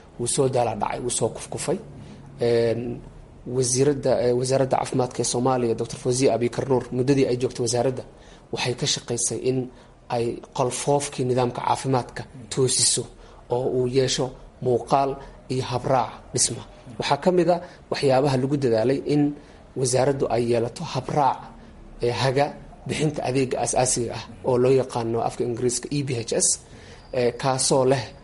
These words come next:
shan nidaam, shan level oo kala duwan oo adeega caafimaadka dalkeenna looga bixin doono. Eh, waxaa lagu dadaalay marka in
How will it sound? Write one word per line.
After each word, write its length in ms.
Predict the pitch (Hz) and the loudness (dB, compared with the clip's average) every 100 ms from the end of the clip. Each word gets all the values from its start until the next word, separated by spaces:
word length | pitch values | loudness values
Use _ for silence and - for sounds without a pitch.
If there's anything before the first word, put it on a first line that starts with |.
| - | -12
shan 260 | - 165 147 - | -2 2 2 2
nidaam, 400 | 127 120 127 135 - | 0 2 2 0 0
shan 180 | 175 151 | 4 4
level 260 | 127 131 135 | 4 2 2
oo 100 | 120 | 2
kala 240 | - 127 | 0 -4
duwan 280 | 110 113 110 107 - - - - | -2 -2 -2 -6 -16 -20 -6 2
oo 140 | 120 | 4
adeega 440 | 117 127 127 123 113 - | 4 4 2 0 -8 -4
caafimaadka 560 | 120 120 131 127 127 | -4 -2 0 -2 -2
dalkeenna 480 | 127 123 - 117 107 - - - - | 0 0 0 -2 -2 -10 -18 -16 0
looga 200 | 123 127 | 2 2
bixin 280 | 117 - 120 | 0 -2 -4
doono. 220 | 113 113 - - 123 - - - - | -4 -8 -12 -16 -18 -18 -20 -10 0
Eh, 180 | 127 | 4
waxaa 300 | 113 120 156 147 | 4 4 2 2
lagu 180 | 156 202 | 2 2
dadaalay 420 | 165 127 120 143 | 2 2 2 2
marka 260 | 151 - 131 | 0 -2 0
in 160 | 160 | 0